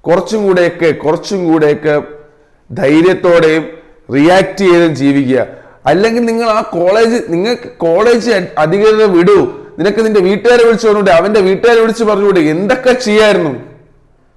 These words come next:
Nobody did a thing. മോശം എന്ന് പറഞ്ഞാൽ ഇത് തഴന്താഴുന്ന പ്ര-, പ്രവൃത്തി.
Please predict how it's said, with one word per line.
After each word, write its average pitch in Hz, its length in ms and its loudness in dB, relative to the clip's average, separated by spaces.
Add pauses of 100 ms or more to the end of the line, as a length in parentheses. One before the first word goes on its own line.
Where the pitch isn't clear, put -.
(440)
Nobody 214 480 0 (100)
did 190 120 -4
a 202 140 2 (2000)
thing. 180 200 2 (3500)
മോശം 190 400 0
എന്ന് 226 120 0
പറഞ്ഞാൽ 202 160 -2
ഇത് 202 760 -2
തഴന്താഴുന്ന 196 840 2
പ്ര-, 147 320 -4
പ്രവൃത്തി. 147 520 -4